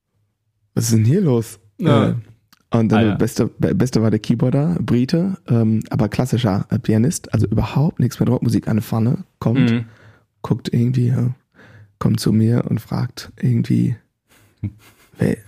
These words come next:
Speaker 1: wer ist denn der Surfer-Chick
Speaker 2: Muss ich
Speaker 1: da
Speaker 2: den
Speaker 1: vorne?“
Speaker 2: kennen?
Speaker 1: <laughs> Das war echt großartig, ja. Und, ähm, Taylor und der, der Backline haben, äh, meine ganze Show geguckt. Und
Speaker 2: Das ist total
Speaker 1: da
Speaker 2: abgefahren.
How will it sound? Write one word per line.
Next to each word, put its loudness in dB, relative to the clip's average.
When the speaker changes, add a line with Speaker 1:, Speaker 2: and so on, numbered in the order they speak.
Speaker 1:
wer 2
ist 0
denn 4
der 2
Surfer-Chick 0
Speaker 2:
Muss 0
ich 0
Speaker 1:
da 0
Speaker 2:
den 0
Speaker 1:
vorne?“ 4
Speaker 2:
kennen? 0
Speaker 1:
<laughs> -16
Das 0
war 2
echt -4
großartig, 0
ja. 0
Und, 0
ähm, 0
Taylor 0
und -2
der, 0
der -2
Backline 0
haben, 0
äh, 0
meine 0
ganze -2
Show 0
geguckt. -4
Und 2
Speaker 2:
Das 2
ist -4
total 0
Speaker 1:
da -6
Speaker 2:
abgefahren. -4